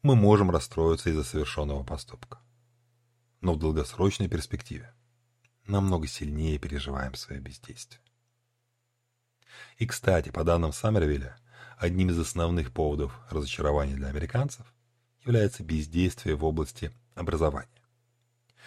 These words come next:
Больше всего люди расстраиваются, думая, что не получили нужного образования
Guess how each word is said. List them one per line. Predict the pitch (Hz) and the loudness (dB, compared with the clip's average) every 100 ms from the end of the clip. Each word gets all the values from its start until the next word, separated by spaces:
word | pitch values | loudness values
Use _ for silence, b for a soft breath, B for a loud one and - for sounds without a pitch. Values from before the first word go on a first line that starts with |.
| B B - | B B -2
Больше | 87 98 87 - | 8 8 8 0
всего | - 80 | 0 0
люди | 78 | 2
расстраиваются, | 73 71 - 90 87 76 - | 0 -2 0 4 4 2 -2
думая, | 82 80 80 | -2 0 0
что | - 123 | 0 6
не | 120 | 6
получили | 117 113 120 120 - 139 117 | 6 2 0 0 0 4 4
нужного | 87 82 76 73 | 4 0 0 -2
образования | 76 80 82 73 - | 0 2 2 0 -6